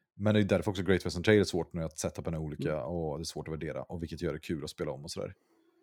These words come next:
Speaker 1: Ehm, jag tycker nog att det är det svåraste Euros jag har spelat på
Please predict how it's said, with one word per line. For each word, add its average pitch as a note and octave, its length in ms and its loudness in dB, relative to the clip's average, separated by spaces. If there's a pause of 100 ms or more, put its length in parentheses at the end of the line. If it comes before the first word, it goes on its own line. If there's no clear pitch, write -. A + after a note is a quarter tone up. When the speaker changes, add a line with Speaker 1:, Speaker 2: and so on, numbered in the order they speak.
(460)
Speaker 1:
Ehm, F#2 600 -2 (460)
jag D3 300 4
tycker C#3+ 160 -6
nog G2+ 100 2
att F2 100 -2
det F2+ 60 2
är D#2+ 40 2
det D#2+ 60 -4
svåraste D#2+ 440 -2
Euros D2+ 240 -6
jag D2+ 40 -4
har C2+ 80 -6 (1080)
spelat - 540 -6
på - 140 -12